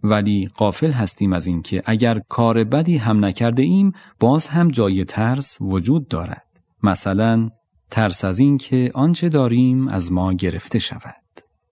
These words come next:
این موضوع بسیار مهمی است و ما توجه نداریم که هر لحظه به کمک خدا احتیاج داریم.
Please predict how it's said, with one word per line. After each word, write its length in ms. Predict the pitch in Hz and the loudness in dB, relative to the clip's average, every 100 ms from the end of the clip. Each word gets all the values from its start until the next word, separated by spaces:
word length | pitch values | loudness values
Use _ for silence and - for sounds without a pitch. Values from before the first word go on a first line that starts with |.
| _ | _
این 160 | 202 196 | 2 4
موضوع 460 | 180 160 170 165 | 4 4 4 4
بسیار 420 | 143 131 - 135 127 | 4 2 2 2 4
مهمی 460 | 131 127 147 117 | 4 4 4 4
است 160 | 104 - | 2 0
و 200 | 120 120 | 0 4
ما 280 | 120 135 139 | 4 4 2
توجه 480 | - 113 110 120 123 | 0 0 0 0 2
نداریم 460 | 135 127 110 101 98 | 2 4 2 2 0
که 160 | - | -2
هر 260 | 98 117 131 | -4 0 0
لحظه 720 | 120 110 95 101 113 120 117 | 2 0 0 -2 2 2 2
به 140 | 113 | 0
کمک 460 | 104 - 101 101 - | -4 -2 0 0 -4
خدا 460 | 95 92 90 95 92 | -4 -4 -2 -2 -2
احتیاج 760 | 110 92 - 107 101 78 82 | -4 -6 -4 -2 0 -2 -8
داریم. 500 | - 95 - - 95 | -8 -8 -10 -12 -16